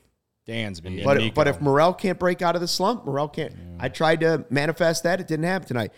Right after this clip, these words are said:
Speaker 3: Morel can't. Then, then you gotta sit Morel for a while.
Speaker 1: Yeah. And Morel didn't have the great at-bats tonight. Um,
Speaker 3: It's not a, it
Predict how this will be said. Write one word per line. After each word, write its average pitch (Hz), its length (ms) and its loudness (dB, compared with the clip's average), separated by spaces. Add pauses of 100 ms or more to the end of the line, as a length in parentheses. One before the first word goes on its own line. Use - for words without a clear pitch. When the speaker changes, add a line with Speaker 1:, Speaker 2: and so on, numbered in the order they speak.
(280)
Speaker 3:
Morel 110 300 0
can't. 160 280 -4 (220)
Then, 104 280 -6
then 110 120 -2
you 113 60 0
gotta 127 280 0
sit - 300 -2
Morel 170 320 2
for 127 160 -2
a 104 60 2
while. 85 340 -6 (160)
Speaker 1:
Yeah. 87 300 -16 (760)
And 113 140 -4
Morel 131 260 2
didn't 123 200 0
have 113 240 -4
the 107 240 -4 (200)
great 113 220 -6
at-bats 101 400 -10
tonight. 82 400 -18 (340)
Um, 87 560 -16 (680)
Speaker 3:
It's 151 180 -4
not 220 200 2
a, 180 80 -4 (100)
it 156 140 -6